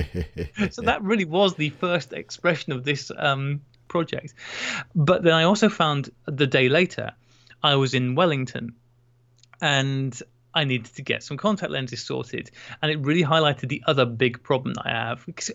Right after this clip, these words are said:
Speaker 2: I can make out the big picture shape of stuff. I can see cars and stuff like that. Can't read signs.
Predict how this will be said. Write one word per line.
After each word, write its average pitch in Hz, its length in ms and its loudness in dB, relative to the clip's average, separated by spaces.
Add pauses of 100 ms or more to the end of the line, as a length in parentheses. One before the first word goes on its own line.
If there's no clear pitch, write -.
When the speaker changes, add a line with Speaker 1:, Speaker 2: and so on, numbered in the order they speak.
Speaker 2:
I 247 80 2
can 277 180 -10
make 339 200 0
out 180 100 0
the 156 60 -2
big 143 240 0
picture - 280 -8
shape 135 300 -2
of 113 60 -12
stuff. 107 200 -14
I 117 80 -12
can 147 80 -4
see 175 180 -6
cars 123 380 -2
and 110 100 -4
stuff - 240 -4
like - 120 -2
that. 135 200 0 (420)
Can't 160 280 2
read 156 180 4
signs. 147 540 0